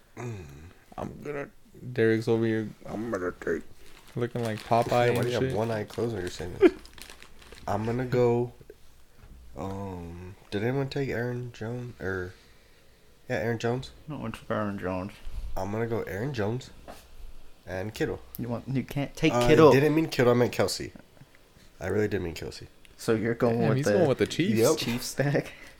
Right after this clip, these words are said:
Speaker 1: Let's get it.
Speaker 2: Damn.
Speaker 3: I already know who Hugo's gonna take now, but I'm gonna go Deshaun.
Speaker 2: Who am I gonna take, Derek?
Speaker 3: I know who you're taking.
Speaker 2: Will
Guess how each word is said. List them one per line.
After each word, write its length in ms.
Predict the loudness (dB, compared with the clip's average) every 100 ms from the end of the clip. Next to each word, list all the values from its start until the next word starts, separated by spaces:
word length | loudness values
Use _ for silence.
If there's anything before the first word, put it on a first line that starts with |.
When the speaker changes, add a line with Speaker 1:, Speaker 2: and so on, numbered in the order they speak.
| -10 -8 -4 -2
Speaker 1:
Let's 200 | -2 -2
get 180 | -2 -2
it. 120 | -2 -10 -20 -20 -20 -20 -20 -16 -6
Speaker 2:
Damn. 140 | 0
Speaker 3:
I 80 | 0
already 240 | 2 0
know 280 | 0 0 -2 -4
who 560 | -4 -2 0 2 0 0 -2
Hugo's 440 | 0 4 6 6
gonna 180 | 4 -2
take 240 | 0 -2 -2
now, 200 | -6 -6 -8
but 180 | -10 -10 -16 -20 -20 -18 -6
I'm 140 | -2
gonna 140 | 2 4
go 120 | 4
Deshaun. 460 | 2 -2 -2 -2 -4 -12 -20 -20 -20 -20 -20 -20 -20 -20 -20 -20 -20 -20 -20 -20 -20 -20 -20 -20 -20 -20 -4
Speaker 2:
Who 60 | 2
am 60 | 4
I 80 | 4
gonna 180 | 2
take, 260 | 2 0 2
Derek? 260 | -2 -2 -6 -8
Speaker 3:
I 60 | -6
know 140 | -2
who 60 | 0
you're 100 | 0
taking. 400 | 0 -4 -4 2
Speaker 2:
Will 340 | 4 4 2